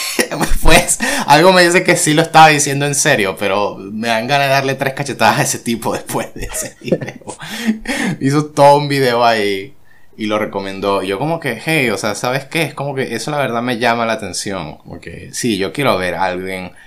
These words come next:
burlándose a lo exagerado de los protagonistas overpowered de todos estos isekais y de historias de novelas ligeras. Este no es un isekai exactamente, pero, eh, mundo de fantasía, pues, protagonista O P. Eso sí es lo mismo.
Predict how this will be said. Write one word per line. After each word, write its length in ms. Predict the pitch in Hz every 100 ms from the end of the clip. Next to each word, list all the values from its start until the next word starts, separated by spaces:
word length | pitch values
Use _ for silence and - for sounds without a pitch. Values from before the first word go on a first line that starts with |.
| - _
burlándose 1080 | 92 101 98 98 95 98 - 98 95 90 - - - - _ - -
a 80 | 107
lo 100 | 95
exagerado 840 | - - 101 92 90 90 92 82
de 440 | 92 92 85 78 - _ -
los 160 | 104
protagonistas 580 | - 92 95 95 95 107
overpowered 680 | 110 104 - 95 95 95 90
de 100 | 90
todos 240 | 87 92
estos 220 | 95 92
isekais 480 | 95 - - 90 92
y 40 | 92
de 80 |
historias 320 | 78 - 85 95
de 60 |
novelas 300 | 87 82 80
ligeras. 460 | 85 80 80 - -
Este 160 | - 135
no 80 | 127
es 60 |
un 80 | 113
isekai 320 | 123 123 117
exactamente, 540 | 107 - 113 110 110 117 -
pero, 300 | 80 78 - - - -
eh, 200 | 85 - - - -
mundo 320 | - 104 107
de 60 | 101
fantasía, 500 | 95 82 - 87 82
pues, 220 | 95 87 - -
protagonista 560 | 117 95 92 87 - 87
O 80 | 85
P. 260 | 87 -
Eso 240 | 80 95 95
sí 180 | 95 87
es 120 | 82
lo 100 | 78
mismo. 320 | 73 -